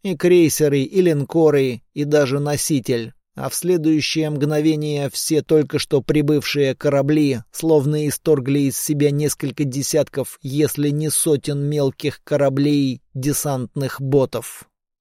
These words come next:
Ром смотрел на происходившее с какой-то обреченной отрешенностью, словно эти абордажные корабли были самой смертью, и спасти от них уже ничего не могло. А вот Дэн заметил, что с ним кто-то очень хочет выйти на связь.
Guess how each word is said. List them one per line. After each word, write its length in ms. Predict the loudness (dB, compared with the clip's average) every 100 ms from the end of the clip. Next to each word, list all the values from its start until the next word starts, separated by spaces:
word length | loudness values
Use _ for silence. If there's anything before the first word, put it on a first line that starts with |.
| -4
Ром 260 | 0 2 0
смотрел 480 | -2 -2 0 0 0
на 120 | -2
происходившее 880 | 0 0 0 0 2 0 0 0 0
с 60 |
какой-то 500 | 0 -2 0 0 2
обреченной 680 | 2 2 0 -2 -2 -2 -2
отрешенностью, 1080 | -2 -4 -2 -2 -2 -4 -8 -8 -4 -4 -4 -10
словно 400 | -2 2 4 2
эти 280 | 0 0 2
абордажные 800 | 2 2 2 2 2 0 -4 -4
корабли 480 | 0 2 2 2 2
были 380 | 0 0 0 0
самой 480 | -2 -2 -2 -2
смертью, 760 | -4 -4 -2 -2 -4 -6 -6 -8 _
и 100 | -8
спасти 760 | -4 0 0 -2 -2 -2 -2 -4 _
от 300 | -8 -8 -6
них 400 | -6 -4 -6 -10
уже 340 | -4 -2 -2 -2
ничего 440 | -4 -4 0 0
не 120 | -2
могло. 580 | -2 -2 0 2 0 -6 _ _ _ _ _
А 160 | -2 2
вот 320 | 4 4 4
Дэн 260 | 4 4 4
заметил, 600 | 2 2 -2 -2 -2 -4
что 240 | -4 -4
с 100 | -2
ним 240 | 0 0 0
кто-то 400 | 2 2 4 2
очень 300 | 2 0 -2
хочет 460 | -2 0 0 -2
выйти 340 | 0 0 0 -2
на 180 | -2
связь. 600 | -2 -2 0 -2 -4 -10